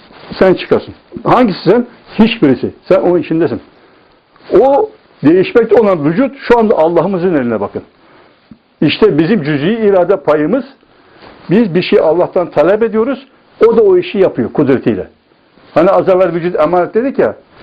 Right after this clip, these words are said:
büyük yalan. İkinci virüs bu. Büyük yalan.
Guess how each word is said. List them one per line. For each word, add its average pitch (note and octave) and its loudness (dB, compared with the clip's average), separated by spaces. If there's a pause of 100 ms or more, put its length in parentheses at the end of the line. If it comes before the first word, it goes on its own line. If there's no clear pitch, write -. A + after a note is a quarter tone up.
(380)
büyük A3+ 0
yalan. C#3+ 0 (1300)
İkinci F3 2
virüs C3+ -2
bu. A2 -6 (1160)
Büyük G#3+ 0
yalan. C#3 0